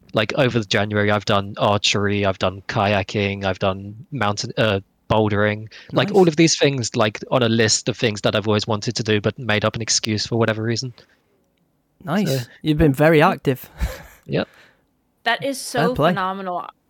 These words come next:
Speaker 3: I'm so proud of you for putting that time aside to, to do the things that matter to you. It's, it's like,
Speaker 1: I
Speaker 3: it's
Speaker 1: think
Speaker 3: so
Speaker 1: it's
Speaker 3: much
Speaker 1: very
Speaker 3: harder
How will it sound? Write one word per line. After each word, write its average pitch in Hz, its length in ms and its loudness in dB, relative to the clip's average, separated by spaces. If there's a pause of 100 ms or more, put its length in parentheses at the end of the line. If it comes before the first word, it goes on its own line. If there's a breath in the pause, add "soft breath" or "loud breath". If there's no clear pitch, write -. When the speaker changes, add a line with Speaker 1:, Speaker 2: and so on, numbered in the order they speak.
(240)
Speaker 3:
I'm 202 140 -6
so 233 400 -4
proud 208 360 0
of 208 120 -6
you 180 300 -8
for 190 360 -12
putting 247 540 -6
that 220 280 -2
time 196 320 -6
aside 156 640 -8 (120)
to, 175 240 -16 (160)
to - 120 -14
do 208 320 -6
the 208 80 -4
things 196 280 -10
that 190 140 -10
matter 170 260 -10
to 170 180 -20
you. 80 180 -14 (100)
It's, - 260 -10
it's - 260 -8
like, 208 320 -6
Speaker 1:
I 214 40 -2
Speaker 3:
it's 123 120 -8
Speaker 1:
think 190 100 -4
Speaker 3:
so - 60 4
Speaker 1:
it's 226 80 -2
Speaker 3:
much 247 100 0
Speaker 1:
very 107 140 4
Speaker 3:
harder 214 180 0